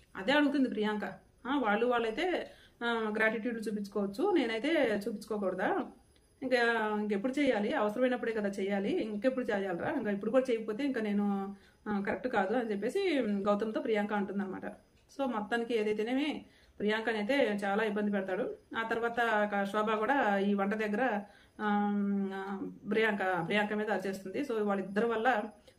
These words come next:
ప్రియాంక అయితే ఈ ఎపిసోడ్లో పాపం అని అనిపించింది అనమాట. చాలా పాపం అంటే పాపం.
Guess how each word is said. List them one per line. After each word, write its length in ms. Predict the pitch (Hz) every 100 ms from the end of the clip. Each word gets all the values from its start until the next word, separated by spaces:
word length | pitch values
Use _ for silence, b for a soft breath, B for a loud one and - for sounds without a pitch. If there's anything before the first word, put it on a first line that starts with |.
| -
ప్రియాంక 300 | 233 233 233
అయితే 220 | 208 285
ఈ 200 | 220 208
ఎపిసోడ్లో 320 | 196 220 226
పాపం 360 | 226 208 202 247
అని 80 |
అనిపించింది 380 | 220 202 208 208
అనమాట. 240 | 185 175 170 - _ _ -
చాలా 220 | 196 214
పాపం 420 | 220 - 185 202 214
అంటే 140 | 262
పాపం. 340 | 208 196 196